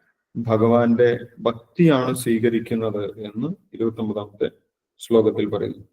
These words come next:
"ഭജന്ത്യ-, ഭജന്ത്യഥ ത്വാം അത ഏവ സാധവോ." സാധുക്കൾ, ശുദ്ധഹൃദയമുള്ളവർ, ഭൗതിക മാലിന്യമില്ലാത്തവർ ഭഗവാനെ ശരണം പ്രാപിച്ച് ഭഗവാനെ ഭജിക്കുന്നു, ഭഗവാന്റെ സേവനം ഏറ്റെടുക്കുന്നു.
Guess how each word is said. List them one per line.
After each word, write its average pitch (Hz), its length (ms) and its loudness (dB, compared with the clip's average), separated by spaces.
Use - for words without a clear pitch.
"ഭജന്ത്യ-, 156 920 4
ഭജന്ത്യഥ 151 800 2
ത്വാം 160 600 -2
അത 143 160 2
ഏവ 165 420 2
സാധവോ." 120 760 -2
സാധുക്കൾ, 127 600 -4
ശുദ്ധഹൃദയമുള്ളവർ, 123 1000 0
ഭൗതിക 131 360 4
മാലിന്യമില്ലാത്തവർ 147 1080 0
ഭഗവാനെ 120 520 -2
ശരണം 127 420 -6
പ്രാപിച്ച് 117 520 -6
ഭഗവാനെ 120 540 4
ഭജിക്കുന്നു, 117 580 0
ഭഗവാന്റെ 117 500 0
സേവനം 151 580 2
ഏറ്റെടുക്കുന്നു. 110 600 -4